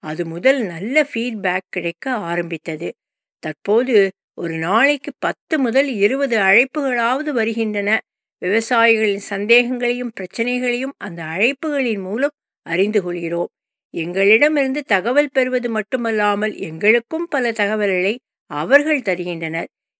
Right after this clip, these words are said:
இது எங்களை update செய்து கொள்ள உதவியது. இதுவரை விவசாயம் குறுஞ்செயலியை விவசாயிகள் கொடுத்த கருத்துரையின்படி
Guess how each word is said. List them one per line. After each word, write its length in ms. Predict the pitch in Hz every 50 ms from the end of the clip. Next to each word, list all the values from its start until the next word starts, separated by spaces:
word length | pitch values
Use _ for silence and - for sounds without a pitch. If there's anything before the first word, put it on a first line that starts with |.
| _ -
இது 240 | 175 208 233 302
எங்களை 440 | 302 262 226 240 254 294 302 311 302
update 560 | 277 254 233 220 220 226 226 220 214 214 - -
செய்து 240 | 190 180 175 175 160
கொள்ள 280 | 160 160 175 226 262
உதவியது. 600 | 262 226 170 175 170 170 160 160 156 156 - - - _ _ _ _ _ _ _ _ _ -
இதுவரை 600 | 156 151 160 151 156 165 202 233 226 202 202 - _ _ _ _
விவசாயம் 720 | - 175 185 226 247 226 - 285 277 277 285 277 269 262 262 -
குறுஞ்செயலியை 720 | 214 196 233 254 262 269 254 240 233 233 226 202 196 214 226 - -
விவசாயிகள் 840 | - 208 175 208 202 - 247 233 226 233 240 247 220 233 240 220 240 -
கொடுத்த 420 | - 214 226 262 277 - - 320
கருத்துரையின்படி 960 | 294 - 240 220 226 - - 247 220 214 214 220 208 196 - 196 208 240 285